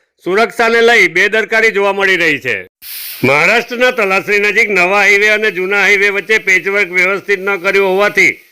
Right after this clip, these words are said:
બંને હાઈવે જ્યાં મળે છે ત્યાં અકસ્માતનું પ્રમાણ વધી રહ્યું છે. આશરે એક સપ્તાહ પહેલા હાઈવે પરથી પસાર થઈ રહેલી કાર હવામાં ઉડતી હોય એવા દ્રશ્યો જોઈ સૌ અચંબિત થઈ ગયા હતા.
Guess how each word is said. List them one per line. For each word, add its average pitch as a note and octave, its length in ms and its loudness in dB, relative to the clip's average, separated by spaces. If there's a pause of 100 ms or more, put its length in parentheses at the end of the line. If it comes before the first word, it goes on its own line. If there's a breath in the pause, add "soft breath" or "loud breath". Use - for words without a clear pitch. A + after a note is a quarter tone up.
(320 soft breath)
બંને E3+ 300 -2
હાઈવે G#3+ 380 2
જ્યાં G#3+ 220 0
મળે F#3+ 280 0
છે G#3 140 -2
ત્યાં F#3 340 -2 (360)
અકસ્માતનું A3 640 0
પ્રમાણ G#3 300 2
વધી F#3 260 2
રહ્યું D#3 260 0
છે. G2+ 280 -8 (640)
આશરે B3 480 0
એક A#3+ 160 -4
સપ્તાહ A3+ 280 -2
પહેલા A3+ 340 2
હાઈવે F3+ 300 0
પરથી A3 280 -2
પસાર G#3+ 320 -2
થઈ G#3+ 180 0
રહેલી A3 240 2
કાર G#3+ 240 0
હવામાં G3+ 400 2
ઉડતી G#3 200 -2
હોય A3 100 2
એવા G3+ 180 2
દ્રશ્યો G3+ 360 -2
જોઈ A3 200 2
સૌ A3 220 0
અચંબિત G#3+ 500 -2
થઈ F#3+ 140 0
ગયા D#3 260 2
હતા. A#2 340 -4